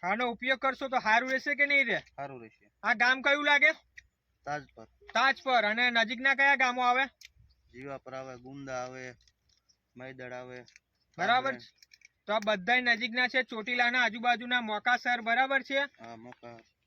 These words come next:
Speaker 1: મતલબ આ totally જ નજીકના એ ગામ છે. તમારે જાતે વિઝિટ કરવા આવું તો આવી શકે?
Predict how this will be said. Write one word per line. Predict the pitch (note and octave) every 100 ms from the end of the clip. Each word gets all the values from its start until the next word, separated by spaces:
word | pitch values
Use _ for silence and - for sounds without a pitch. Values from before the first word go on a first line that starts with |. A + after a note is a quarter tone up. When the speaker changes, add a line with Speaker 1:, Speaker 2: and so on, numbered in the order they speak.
| -
Speaker 1:
મતલબ | G3 B3 B3+
આ | C4+
totally | B3+ A#3 G#3 - B3+ C4+
જ | B3
નજીકના | A#3+ A3+ A#3 C4
એ | C4
ગામ | A#3 A#3+
છે. | A#3+ C4+
તમારે | B3 B3+ A3+
જાતે | A3+ G#3+ B3+
વિઝિટ | A3+ G3+ B3
કરવા | B3+ B3
આવું | B3 B3
તો |
આવી | B3 A#3
શકે? | A#3+ C#4 C4+